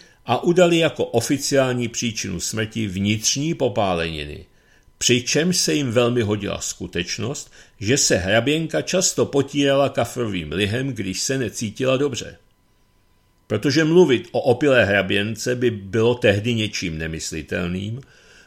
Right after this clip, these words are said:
mohlo být toto kulhající vysvětlení v oficiálních kruzích chápáno jako decentní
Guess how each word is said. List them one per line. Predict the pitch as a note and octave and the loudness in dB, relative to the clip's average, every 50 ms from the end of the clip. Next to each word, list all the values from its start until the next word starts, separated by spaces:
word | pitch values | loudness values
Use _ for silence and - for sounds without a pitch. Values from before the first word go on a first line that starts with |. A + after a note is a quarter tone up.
| _ | _
mohlo | - F#2 A2 A#2+ B2 B2+ D3+ F3 F#3 F3+ | -2 2 4 4 4 6 6 4 4 4
být | F3+ G3+ G3 F3+ | 2 0 -2 -2
toto | - F3+ - - E3 C3 | -2 -4 0 0 0 0
kulhající | - - C3+ C3+ B2+ A#2 C3+ D3+ D#3 E3 D#3 - - B2 F#2+ | 2 2 4 4 4 2 2 0 -2 -4 -6 -6 -6 -4 -4
vysvětlení | F2 F#2+ F#2 - - B2 B2 A#2+ A#2+ C3 C3 C3+ C3+ C#3 D3 C#3+ | -4 -4 -4 -4 -4 -4 -4 -4 -4 -4 -4 -4 -2 -4 -6 -6
v | - - - | -8 -8 -6
oficiálních | C#3+ - - C#3+ C#3 C#3 - - C#3+ C3+ B2+ A#2+ G#2 F#2 E2 - - | -6 -4 -2 -2 -4 -2 -2 0 0 0 0 -2 -4 -4 -6 -8 -10
kruzích | - A2 G#2+ G#2+ F2+ G#2+ G#2 F2+ - | -8 -6 -6 -6 -6 -6 -8 -8 -6
chápáno | - F#2 F#2 G2 G2+ - - A#2+ A#2+ B2 B2+ C3 C3 B2+ | -4 -2 -2 -2 -2 -2 -2 -2 -2 -2 -2 -4 -2 -2
jako | A#2+ A#2 - - D#2+ | -2 -2 -4 -6 -6
decentní | D#2 - D3 - - - B2+ B2+ A#2 G#2+ - - E2+ E2 D#2 | -4 -4 -4 -4 -4 -4 -4 -4 -6 -8 -10 -10 -10 -10 -10